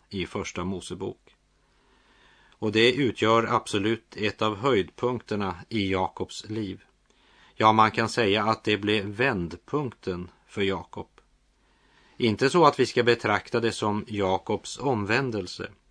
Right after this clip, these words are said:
För, eh, även om hans liv och agerande hos Laban var präglat av köttet, så var han trots allt fortfarande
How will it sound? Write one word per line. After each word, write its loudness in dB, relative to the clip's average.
För, 2
eh, 2
även 2
om 0
hans 0
liv 0
och 4
agerande 0
hos -6
Laban -2
var -2
präglat -2
av -4
köttet, -8
så 0
var 4
han 2
trots -4
allt -6
fortfarande -2